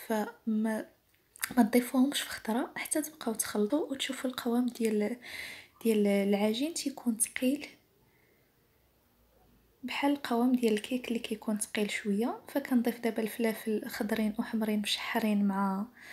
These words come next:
مع الملحه والابزار، وايضا واحد البصله اللي شلطتها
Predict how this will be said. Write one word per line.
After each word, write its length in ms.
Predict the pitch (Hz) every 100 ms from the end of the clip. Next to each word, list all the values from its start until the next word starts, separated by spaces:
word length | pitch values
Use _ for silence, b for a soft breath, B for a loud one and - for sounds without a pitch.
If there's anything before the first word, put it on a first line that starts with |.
| B B
مع 140 | 220 208
الملحه 600 | 214 208 214 - 208 196
والابزار، 540 | 226 - 208 - 247 285
وايضا 400 | 247 208 214 214
واحد 200 | 214 208
البصله 340 | 202 - 220
اللي 120 | 208
شلطتها 760 | 208 - 214 208 - - 208